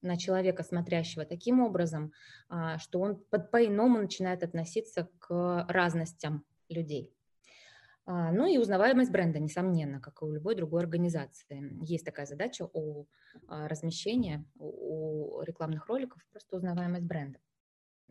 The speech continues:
И все эти вещи нужно понимать. И в первую очередь, когда вы идете размещать, хотите разместить ролик, нужно пройти, э, довольно длинный путь.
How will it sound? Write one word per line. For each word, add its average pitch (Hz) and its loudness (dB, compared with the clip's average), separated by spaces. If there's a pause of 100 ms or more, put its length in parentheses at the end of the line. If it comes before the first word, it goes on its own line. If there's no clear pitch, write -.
И 214 -6
все 277 2
эти 240 -2
вещи 247 0
нужно 233 2
понимать. 180 -2
И 196 -4
в 185 -12
первую 226 2
очередь, 240 0
когда 190 0
вы 202 0
идете 185 -2
размещать, 175 -2 (200)
хотите 208 0
разместить 175 0
ролик, 285 2
нужно 240 0
пройти, 185 0
э, - -4
довольно 185 0
длинный 175 0
путь. 147 -10